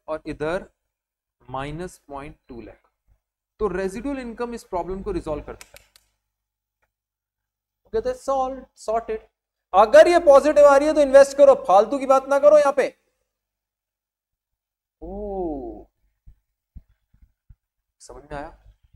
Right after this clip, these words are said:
इससे फायदा क्या है? सब ऑप्टिमल decision हट जाता है, Optimum decision हो जाता है कि यार देखो,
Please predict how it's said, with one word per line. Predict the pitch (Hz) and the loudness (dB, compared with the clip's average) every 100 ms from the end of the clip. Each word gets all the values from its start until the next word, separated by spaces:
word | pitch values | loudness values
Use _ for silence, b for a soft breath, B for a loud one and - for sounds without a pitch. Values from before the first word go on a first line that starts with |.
| - - - - _ _ _ _ - | -20 -20 -20 -20 _ _ _ _ -20
इससे | - 175 | -20 -12
फायदा | 165 151 175 | -10 -10 -10
क्या | 170 190 | -14 -18
है? | _ _ _ _ _ _ _ _ _ | _ _ _ _ _ _ _ _ _
सब | - 214 | -16 -14
ऑप्टिमल | 208 190 185 175 | -12 -14 -16 -16
decision | 151 151 156 | -16 -18 -20
हट | 135 | -20
जाता | 104 95 _ | -20 -20 _
है, | _ _ _ _ _ _ _ _ - | _ _ _ _ _ _ _ _ -12
Optimum | 143 185 185 | -10 -14 -16
decision | 160 156 151 | -16 -18 -20
हो | 127 | -20
जाता | 107 104 | -20 -20
है | 117 | -20
कि | 135 | -12
यार | 131 147 - | -10 -8 -10
देखो, | 139 202 185 - - | -6 -2 -2 -4 -16